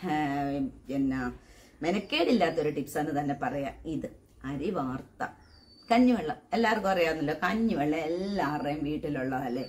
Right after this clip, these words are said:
കഞ്ഞിവെള്ളം. ഇതൊന്നും വാങ്ങിക്കാനും പോണ്ട, ഒരിടത്തോട്ടും പോണ്ട. ഇത് നമ്മുടെ വീട്ടിൽ എന്നും ഉള്ളൊരു സാധനം അല്ലേ. ചോറ് വെക്കും, എല്ലാ വീട്ടിലും ചോറ് വെക്കുമല്ലോ. അപ്പം നമുക്ക് കഞ്ഞിവെള്ളം വലിയ പാടില്ലാതെ കിട്ടുന്ന കാര്യമാണ്. വലിയ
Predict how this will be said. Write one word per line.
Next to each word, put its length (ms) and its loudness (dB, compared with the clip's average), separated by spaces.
കഞ്ഞിവെള്ളം. 640 -2
ഇതൊന്നും 460 4
വാങ്ങിക്കാനും 800 0
പോണ്ട, 240 2
ഒരിടത്തോട്ടും 920 4
പോണ്ട. 260 -4
ഇത് 200 -12
നമ്മുടെ 360 2
വീട്ടിൽ 260 -4
എന്നും 720 0
ഉള്ളൊരു 340 -2
സാധനം 280 -2
അല്ലേ. 140 -2
ചോറ് 540 2
വെക്കും, 340 -4
എല്ലാ 220 2
വീട്ടിലും 380 -2
ചോറ് 260 4
വെക്കുമല്ലോ. 420 2
അപ്പം 220 0
നമുക്ക് 320 0
കഞ്ഞിവെള്ളം 520 0
വലിയ 240 2
പാടില്ലാതെ 580 0
കിട്ടുന്ന 360 -2
കാര്യമാണ്. 460 -2
വലിയ 200 6